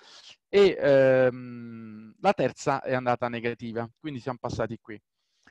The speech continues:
Poi c'è stato ancora un profitto, ancora un negativo e dopo otto tentativi praticamente ci trovavamo qui con una cassa ancora residua di uno e ventotto, che se vedete è praticamente il mio valore iniziale.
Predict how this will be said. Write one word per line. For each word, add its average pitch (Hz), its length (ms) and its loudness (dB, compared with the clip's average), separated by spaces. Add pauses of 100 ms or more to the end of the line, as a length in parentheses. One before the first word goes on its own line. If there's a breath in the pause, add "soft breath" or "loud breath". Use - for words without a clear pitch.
(120)
Poi 160 80 -2
c'è 147 100 -10
stato 123 260 0
ancora 120 260 -6
un 147 80 -12
profitto, 208 680 -8
ancora 117 340 -12
un 113 80 -14
negativo 151 640 -6
e 170 260 -2 (800)
dopo 165 600 -2
otto 165 440 -4
tentativi 135 760 -8 (600)
praticamente 185 600 -2
ci - 160 -14
trovavamo 165 580 -2
qui 123 180 -8 (160)
con 180 160 -6
una 190 140 -4
cassa 185 360 0
ancora 165 260 -2
residua 180 440 -2
di 175 60 -4
uno 156 160 -6
e 147 60 -4
ventotto, 127 480 -6
che 117 80 -16
se 156 100 -12
vedete 151 640 2
è 131 80 0
praticamente 135 540 -8
il 120 60 -10
mio 139 120 -10
valore 135 300 -4
iniziale. 113 560 -4